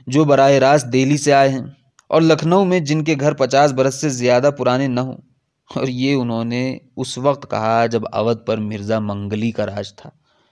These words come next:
वो जन्नत आरामगाह अपनी ज़ुबान को शायद दिल्ली ही की ज़ुबान करार देते थे।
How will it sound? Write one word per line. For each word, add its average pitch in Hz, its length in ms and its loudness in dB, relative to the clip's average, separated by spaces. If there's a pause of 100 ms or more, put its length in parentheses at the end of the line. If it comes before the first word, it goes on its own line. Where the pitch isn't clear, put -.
(680)
वो 190 100 4
जन्नत 180 340 2
आरामगाह 165 580 6
अपनी 143 240 0
ज़ुबान 123 440 -2
को 131 160 -4
शायद 120 440 0
दिल्ली 113 400 -6
ही 131 200 -4
की 143 100 -8
ज़ुबान 127 320 -2
करार 123 280 -2
देते 120 300 -12
थे। - 140 -20